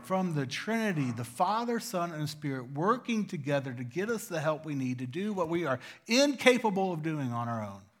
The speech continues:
loving Jesus and keeping his commands. Jesus says, "I'll ask the Father. The Father will send the Spirit to help you and to be with you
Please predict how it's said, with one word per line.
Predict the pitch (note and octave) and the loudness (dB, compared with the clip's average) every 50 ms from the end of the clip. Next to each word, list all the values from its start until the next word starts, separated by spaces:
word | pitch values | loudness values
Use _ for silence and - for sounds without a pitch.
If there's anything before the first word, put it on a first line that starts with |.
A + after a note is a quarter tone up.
| _ _ _ _ _ _ _ _ _ _ - | _ _ _ _ _ _ _ _ _ _ -8
loving | G#2+ A#2+ B2+ C3+ C#3+ C3+ D3 C#3+ C#3+ C#3+ B2+ - - _ _ _ _ _ _ _ - | -4 -2 0 0 -2 -2 -4 -4 -4 -6 -8 -10 -14 _ _ _ _ _ _ _ -14
Jesus | - - A2+ G#2+ G#2+ G#2+ G#2+ G2+ G2+ G#2 - - - _ _ _ _ _ _ _ | -10 -8 -8 -8 -8 -10 -12 -14 -16 -16 -18 -20 -20 _ _ _ _ _ _ _
and | C3 G#2+ | -20 -20
keeping | _ - - G#2+ G2 - G2+ F#2 F#2 F2+ - _ _ _ _ _ _ | _ -14 -12 -12 -12 -10 -12 -14 -14 -16 -20 _ _ _ _ _ _
his | - G2 F2+ - | -18 -18 -18 -18
commands. | _ - G2+ F#2+ F#2 F#2 F#2 F#2+ F#2+ G2 - - - _ _ _ _ _ _ _ _ _ _ _ _ _ | _ -20 -20 -18 -18 -18 -20 -20 -20 -20 -20 -20 -20 _ _ _ _ _ _ _ _ _ _ _ _ _
Jesus | - - G2+ F#2 G2 G2 | -14 -12 -12 -12 -12 -16
says, | - - - F#2+ F#2 | -16 -16 -16 -16 -14
"I'll | G2 F#2 F#2 | -14 -14 -10
ask | F#2 G2+ A2+ A2+ - | -8 -8 -8 -8 -10
the | - B2 | -16 -20
Father. | - - F#2+ G2 G2 G2+ - G#2 _ _ _ _ _ _ _ _ _ _ _ | -20 -20 -20 -20 -20 -20 -20 -20 _ _ _ _ _ _ _ _ _ _ _
The | - _ - | -20 _ -6
Father | G#2+ G#2+ A2+ A#2 G#2+ | -4 -4 -2 -4 -6
will | G2+ - | -8 -12
send | - - - F#2 G2 F#2+ | -16 -18 -18 -16 -16 -16
the | |
Spirit | - - - _ G2 F#2+ F#2 F2+ - _ _ _ _ _ _ _ _ _ _ _ | -18 -18 -18 _ -20 -20 -20 -20 -20 _ _ _ _ _ _ _ _ _ _ _
to | - | -20
help | - - - F#2 - _ - | -20 -18 -18 -18 -20 _ -20
you | - - _ _ _ _ _ _ _ _ _ _ _ _ _ _ _ _ _ | -20 -20 _ _ _ _ _ _ _ _ _ _ _ _ _ _ _ _ _
and | G#2+ F#2 | -14 -14
to | F2+ | -14
be | F2 - G2+ G2 F#2+ | -12 -14 -14 -14 -14
with | F#2 F#2 F2+ - - | -14 -16 -18 -18 -20
you | F#2 F2+ | -20 -20